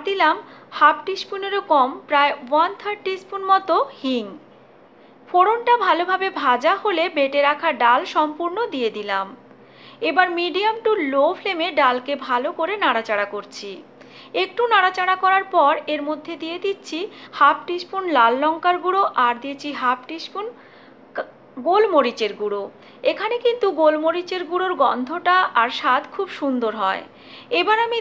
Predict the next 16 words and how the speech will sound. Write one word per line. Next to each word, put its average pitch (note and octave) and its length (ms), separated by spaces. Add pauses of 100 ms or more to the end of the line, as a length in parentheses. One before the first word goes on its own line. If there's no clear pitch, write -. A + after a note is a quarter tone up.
দিয়ে F4 240
দিচ্ছি F#4+ 280 (180)
ভাজা B3 320
মশলা, G3+ 460 (580)
গোটা F4 300 (120)
জিরে, E4 260 (140)
গোটা C4+ 280 (160)
ধনে, C4 320 (180)
গোটা B3 320
গরম F4+ 300
মশলা F#4+ 380
আর D4 140
তেজপাতা B3 580 (520)
একসঙ্গে F#4+ 400 (100)
ড্রাই A#3+ 280
রোস্ট D#4+ 240